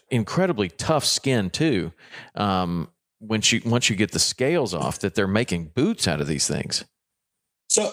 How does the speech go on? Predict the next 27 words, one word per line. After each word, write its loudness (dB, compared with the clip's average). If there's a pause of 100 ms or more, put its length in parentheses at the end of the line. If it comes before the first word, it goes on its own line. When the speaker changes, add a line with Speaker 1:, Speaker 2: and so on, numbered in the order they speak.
Speaker 2:
so 2
I 4
know 4
that 2
in 2
Manaus, 2
they 2
actually 2
had 2
a, 2
a, 2 (100)
a, 2
a 4
shop 2 (320)
completely 2
dedicated. 0
It -2
was 0
this 0
boutique 2
shop 2
that 0
they 2
dedicated 0
to 0
making, 0
uh, 2